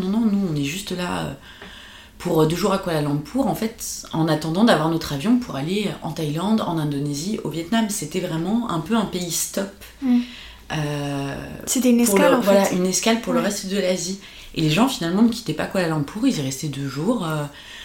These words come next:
Speaker 1: euh, à voir un petit peu ce qui se passait dans le centre-ville, et sinon à rester dans l'hôtel, à picoler avec d'autres Européens, et, euh,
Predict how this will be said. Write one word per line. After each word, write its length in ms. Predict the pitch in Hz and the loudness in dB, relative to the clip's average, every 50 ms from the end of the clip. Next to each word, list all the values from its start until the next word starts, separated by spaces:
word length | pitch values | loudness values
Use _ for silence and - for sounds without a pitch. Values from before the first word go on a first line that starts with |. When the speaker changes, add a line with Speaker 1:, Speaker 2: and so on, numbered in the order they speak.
| - - - - - - - - - - | -16 -16 -16 -18 -18 -20 -20 -18 -8 -4
Speaker 1:
euh, 1160 | - 156 147 147 147 147 143 143 143 143 143 143 139 139 143 143 143 143 143 - - - - - - - - - - - - - - - - | -2 -2 0 0 0 0 0 0 0 0 0 0 0 0 0 -2 -2 -4 -4 -6 -6 -6 -8 -8 -10 -12 -16 -18 -18 -20 -20 -20 -14 -4 0
à 100 | 156 170 | 0 4
voir 180 | 165 180 180 | 6 6 6
un 60 | 180 | 6
petit 140 | 170 - - | 2 -2 -4
peu 120 | - - 185 | -4 -2 -2
ce 100 | 180 - | -2 0
qui 120 | - 156 | -2 -2
se 60 | - | 0
passait 280 | - 156 156 - - 175 | 0 0 0 0 -2 -2
dans 120 | 156 156 | -2 -2
le 60 | 151 | -2
centre-ville, 600 | 147 - 156 151 - - 170 160 151 185 226 240 208 | -2 -2 -4 -6 -4 -4 -4 -4 2 2 4 4 4
et 60 | 170 | 4
sinon 360 | 156 - - 147 147 160 180 | 2 0 0 -2 -2 -2 -2
à 120 | 180 156 139 | -2 -2 -2
rester 300 | 135 139 - - 175 160 | -2 -4 -4 -4 -2 -2
dans 120 | 156 151 | 0 2
l'hôtel, 480 | 143 139 143 139 139 165 170 180 185 180 | 2 4 2 2 2 0 0 0 0 0
à 140 | 147 139 | -2 -2
picoler 420 | 143 - - - - 151 143 160 165 | -4 -6 -10 -6 -4 -2 0 0 0
avec 160 | 160 139 127 | 0 0 0
d'autres 220 | 139 135 123 135 | -2 -2 -2 -4
Européens, 520 | 135 123 120 131 127 135 165 190 220 226 - - | -6 -4 -4 -4 -2 -2 0 0 0 -2 -2 -2
et, 320 | 147 147 135 135 135 | -2 -2 0 0 0
euh, 20 | 127 | 0